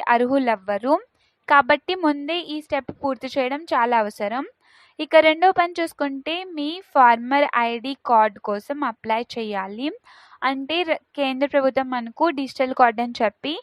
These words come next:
ఒక కొత్త రూల్ అయితే తీసుకొచ్చింది. So, మీరు తప్పక రైతు సేవా కార్డుకి రిజిస్టర్ అయ్యి అన్ని వివరాలను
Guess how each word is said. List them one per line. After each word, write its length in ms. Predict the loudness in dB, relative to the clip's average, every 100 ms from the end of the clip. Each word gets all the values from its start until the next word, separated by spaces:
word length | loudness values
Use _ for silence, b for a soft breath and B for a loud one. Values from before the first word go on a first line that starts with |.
| B B B -10
ఒక 120 | -2 2
కొత్త 260 | 2 0 -2
రూల్ 160 | 0 -2
అయితే 160 | -4 -12
తీసుకొచ్చింది. 800 | -14 -10 -10 -10 -14 -16 -12 -10 -10 _ b _
So, 80 | -2 -2
మీరు 180 | -2 -4 -2
తప్పక 440 | -2 -2 -2 0 2 2
రైతు 320 | 0 -2 -6 -4
సేవా 300 | -4 -2 -2 2
కార్డుకి 380 | 0 0 -10 -10
రిజిస్టర్ 520 | -10 -10 -12 -12 -8 -8
అయ్యి 240 | -8 -12 -14 -16 b b b
అన్ని 340 | -2 -2 -4 -4
వివరాలను 540 | -2 2 0 0 -8